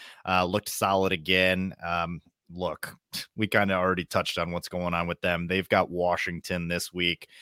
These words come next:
My guess would be we're gonna learn everything we need to know about who they actually are. Uh,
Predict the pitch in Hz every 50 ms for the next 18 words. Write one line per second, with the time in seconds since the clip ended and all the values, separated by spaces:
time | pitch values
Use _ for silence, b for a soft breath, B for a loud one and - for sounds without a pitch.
0 | B B B B - 98 98 98 95 85 - 110 107 98 - - 101 82 82 98
1 | 95 92 87 85 95 90 90 90 87 85 87 90 90 90 90 87 87 87 85 87
2 | 85 - 90 87 85 85 85 80 85 78 82 82 85 85 82 82 80 80 82 -
3 | - 101 95 87 85 82 80 69 - 87 85 - - - - 82 85 82 78 73
4 | 80 82 80 78 78 - B B B B B B B - 78 78 76